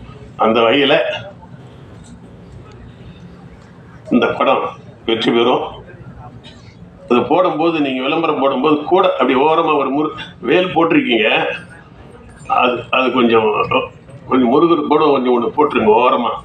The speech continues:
அதாவது ஆ-, ஆன்மீக படம் மாதிரி இருக்கக்கூடாது, ஆனா முருகர் ஏதோ உங்க எம்பலம் மாதிரி இருக்கட்டும் ஒண்ணு. அதுக்கு வந்து சீசன் இருக்கு இப்ப.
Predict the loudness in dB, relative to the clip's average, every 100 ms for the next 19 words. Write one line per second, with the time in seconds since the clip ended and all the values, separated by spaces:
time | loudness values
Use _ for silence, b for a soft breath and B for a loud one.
0 | -16 -20 -20 -20 -14 -2 0 0 0 -4
1 | -6 -12 -6 -2 0 0 0 0 2 2
2 | 0 0 0 2 2 2 0 0 2 2
3 | 0 0 0 0 2 0 0 0 0 0
4 | 0 -2 -2 0 -2 -2 -6 B B B
5 | B -2 0 0 0 2 2 2 0 2
6 | 0 -2 -6 -8 -14